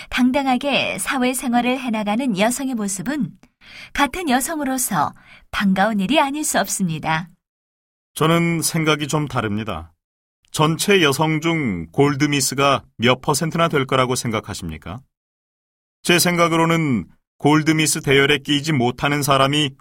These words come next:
Speaker 2: 훨씬 많을 겁니다. 골드미스는 비슷한 또래 여성들에게 오히려 위화감을 줄 수 있다는 생각이 듭니다. 그래서 아직은 우리 사회가 이들에게 보내는 곱지 못한 시선을 간과해서는 안 될 것입니다.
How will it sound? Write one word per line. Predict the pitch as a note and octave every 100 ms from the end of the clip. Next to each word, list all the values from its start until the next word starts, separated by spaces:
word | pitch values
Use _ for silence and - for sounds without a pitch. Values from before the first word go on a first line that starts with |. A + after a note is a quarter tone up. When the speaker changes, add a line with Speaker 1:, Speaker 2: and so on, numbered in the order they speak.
| _
Speaker 2:
훨씬 | E3+ D3+ E3 C#3
많을 | A2 A#2 B2
겁니다. | B2 G#2 D#2 C2+ _ _ _ _ _ _ _ -
골드미스는 | D#3 D#3+ E3+ F3 - F3+ D#3 F2 E2 _ _ _ -
비슷한 | D3 D#3+ - G3 F#3+
또래 | E3+ F3+ E3
여성들에게 | D3 D#3+ D3+ D3+ D3 C3 F2 _ _ _ -
오히려 | C3+ C#3+ C#3 F2 F2
위화감을 | C#3 C#3 D#3+ E3 F#3+
줄 | E3 D3
수 | -
있다는 | D3 C3 C#3+ C#3+
생각이 | C#3 B2+ B2 B2
듭니다. | G2+ F#2+ D#2 D2+ _ _ _ _ _ _
그래서 | - E3 D#3+
아직은 | C#3 C3+ C#3+ C#3 C3
우리 | G#2+ C3
사회가 | B2+ C3 B2+ B2 A#2 - _ _ _
이들에게 | B2+ B2+ D3 D#3
보내는 | E3 D3 D3+ D#3+ G#2+
곱지 | - C3+ C#3 E3+
못한 | D#3 C#3 D#3+ D3+
시선을 | C3+ C3 C#3+ C#3 C#3 G#2+ _ _
간과해서는 | - A2+ A#2 B2+ B2 B2+ C#3+ D3+
안 | A2
될 | B2 C3+
것입니다. | C3 C3 A#2+ - C#2